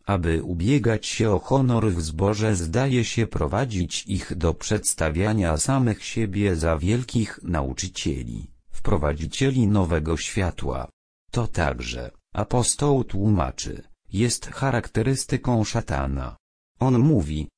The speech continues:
a nie dziw, bo i szatan sam przemienia się w anioła światłości,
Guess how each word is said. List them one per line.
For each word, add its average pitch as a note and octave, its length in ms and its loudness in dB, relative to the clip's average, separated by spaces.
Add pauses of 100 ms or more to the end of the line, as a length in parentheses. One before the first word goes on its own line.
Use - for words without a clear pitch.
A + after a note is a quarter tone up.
(120)
a F2 180 -2
nie F#2+ 240 2
dziw, - 580 -6 (220)
bo E2 280 2
i C3 200 0
szatan A2 580 0
sam C3 340 2 (120)
przemienia A#2 640 2
się A2 240 0
w F#2+ 60 2
anioła D2+ 580 2
światłości, D2 1040 -4